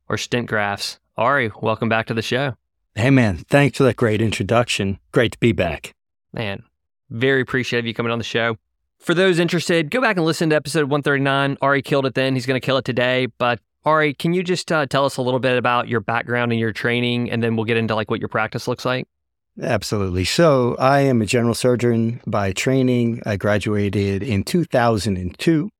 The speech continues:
Speaker 2: And from two thousand and five until present, I have tailored my practice to exclusively treat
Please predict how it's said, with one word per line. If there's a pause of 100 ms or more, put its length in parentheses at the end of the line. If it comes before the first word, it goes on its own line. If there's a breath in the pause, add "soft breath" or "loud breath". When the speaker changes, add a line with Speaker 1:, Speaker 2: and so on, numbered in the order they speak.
(160)
Speaker 2:
And
from
two
thousand
and
five
until
present, (100)
I
have
tailored
my
practice
to
exclusively
treat